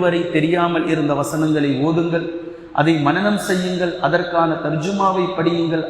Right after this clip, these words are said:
அதற்கான விளக்கத்தை தேடுங்கள். ஒரு ஹதீஸை எடுத்து, இந்த ஹதீஸை யார் அறிவித்திருக்கிறார், இது என்ன சொல்கின்றது, இந்த ஹதீஸ் எப்படியெல்லாம் பேசப்பட்டிருக்கின்றது என்று மார்க்க அறிவை, கல்வியை தேடுங்கள். இந்த இரண்டில்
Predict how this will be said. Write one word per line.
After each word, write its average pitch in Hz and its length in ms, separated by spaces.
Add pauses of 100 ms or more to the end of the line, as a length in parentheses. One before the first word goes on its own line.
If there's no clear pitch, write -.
அதற்கான 165 440 (140)
விளக்கத்தை 190 480 (120)
தேடுங்கள். 170 400 (480)
ஒரு 147 200
ஹதீஸை 202 460 (100)
எடுத்து, 170 240 (100)
இந்த 160 200
ஹதீஸை 190 380 (100)
யார் 160 240
அறிவித்திருக்கிறார், 156 800 (120)
இது 156 180
என்ன 202 140 (160)
சொல்கின்றது, 160 540 (520)
இந்த 156 200
ஹதீஸ் 202 360 (420)
எப்படியெல்லாம் 196 720
பேசப்பட்டிருக்கின்றது 156 1120 (300)
என்று 202 280 (160)
மார்க்க 180 480
அறிவை, 160 300 (100)
கல்வியை 160 400 (140)
தேடுங்கள். 147 460 (500)
இந்த 147 160 (140)
இரண்டில் 214 480